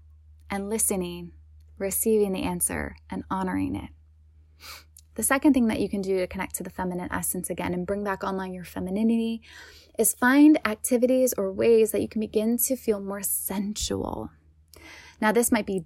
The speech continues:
dancing, playing music, and just dancing in your room in a way that feels good to you, moving your hips and allowing yourself to just kind of free flow. Maybe it's taking a bath and lighting candles and putting rose petals in the water with essential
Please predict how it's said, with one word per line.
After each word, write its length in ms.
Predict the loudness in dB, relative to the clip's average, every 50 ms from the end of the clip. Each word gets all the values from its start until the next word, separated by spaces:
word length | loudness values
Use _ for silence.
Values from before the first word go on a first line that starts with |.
| _
dancing, 800 | -6 -6 -4 -4 -4 -4 -2 0 2 4 6 8 8 6 6 4 0 _ _ -12
playing 400 | -6 -4 -2 -2 -2 -2 -4 -4
music, 520 | -4 -4 -4 -4 -2 0 0 0 0 -2 -4
and 80 | -4
just 200 | -6 -6 -8 -8 -6
dancing 440 | -4 -4 -4 -4 -6 -6 -4 -4 -4
in 120 | -4 -6
your 120 | -8 -8 -8
room 320 | -8 -6 -6 -6 -6 -6
in 60 | -6
a 60 | -6 -6
way 160 | -6 -8 -8
that 160 | -10 -12 -10
feels 220 | -10 -10 -10 -10
good 200 | -8 -8 -6 -4
to 160 | -4 -4 -2 -2
you, 340 | 0 0 2 0 0 -2
moving 320 | -4 -6 -8 -8 -8 -8 -8
your 140 | -8 -10 -10
hips 760 | -12 -8 -4 -4 -4 -4 -4 -4 -4 -2 -2 -4 -4 -6 -6 -6
and 100 | -8 -8
allowing 360 | -6 -6 -6 -6 -8 -8 -10
yourself 340 | -10 -10 -8 -6 -8 -8 -8
to 100 | -8 -8
just 180 | -6 -6 -4 2
kind 220 | 4 6 8 8
of 100 | 6 4 2 -4 _ _ _ _ _ _ _ -10
free 260 | -4 0 0 0 0
flow. 400 | 0 -4 -4 -4 -6 -8 -12 -16 _ _ _ _ _ _ _ _ -20 -20 -20 -20 -20 -16 -8 -2
Maybe 340 | 0 2 4 4 4 2 0
it's 160 | 0 -2 -4
taking 320 | -4 -4 -6 -4 -4 -4 -4
a 60 | -4
bath 600 | -6 -6 -4 -2 0 0 2 0 0 -2 -8 -14 -20 -18 -12
and 180 | -10 -8 -8 -6
lighting 340 | -4 -4 -4 -4 -6 -8 -10
candles 920 | -10 -10 -8 -4 -4 -4 -4 -4 -4 -4 -4 -6 -6 -10 -12 -10 -10 -8 -6 -4
and 180 | -4 -4 -4 -6 -10 -16 -20 -20 -20 -20 _ -6
putting 360 | -2 0 0 0 0 -2 -4
rose 440 | -4 -2 0 0 0 0 0 -2 -4
petals 420 | -4 -6 -6 -4 -4 -4 -4 -4 -4
in 80 | -4
the 80 | -4 -4
water 340 | -2 -2 -2 -2 -2 -4 -6
with 160 | -6 -8 -6
essential 480 | -4 -4 -4 -4 -6 -6 -6 -8 -8